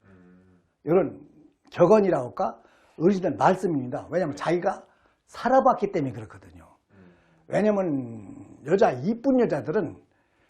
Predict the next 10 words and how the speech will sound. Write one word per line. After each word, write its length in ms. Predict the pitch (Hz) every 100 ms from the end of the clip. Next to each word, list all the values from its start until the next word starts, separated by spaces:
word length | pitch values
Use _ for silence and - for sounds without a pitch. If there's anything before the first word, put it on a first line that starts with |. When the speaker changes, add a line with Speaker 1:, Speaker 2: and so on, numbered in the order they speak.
| _
Speaker 2:
거의 460 | - - - 208 233
다 200 | 226 220
이 200 | 170 180
턱이 400 | - - 214 208
뒤로 260 | - 165 151
약간 260 | 143 - 139
젖혀져 420 | - 131 151 139
있습니다. 400 | 110 - 110 _ _ _ _ _ _ _ _ _ _ _ _ _
안 180 | - 131
내려오고. 380 | 123 104 - -